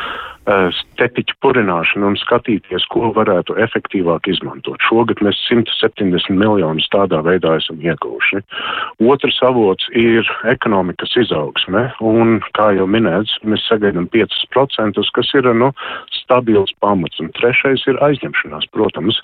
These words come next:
lai finansētu daudzas no šīm lietām, mm, eh, valsts, eh, aizņems.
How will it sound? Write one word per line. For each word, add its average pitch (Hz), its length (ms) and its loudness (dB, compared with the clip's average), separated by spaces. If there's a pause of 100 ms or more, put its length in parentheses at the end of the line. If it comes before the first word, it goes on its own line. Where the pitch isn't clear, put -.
(380)
lai 110 200 4
finansētu 95 640 0
daudzas 104 360 0
no 95 140 0
šīm 87 260 2
lietām, 113 540 2 (200)
mm, 98 260 -4
eh, 98 520 2
valsts, - 560 -2
eh, 110 420 0
aizņems. 110 400 -4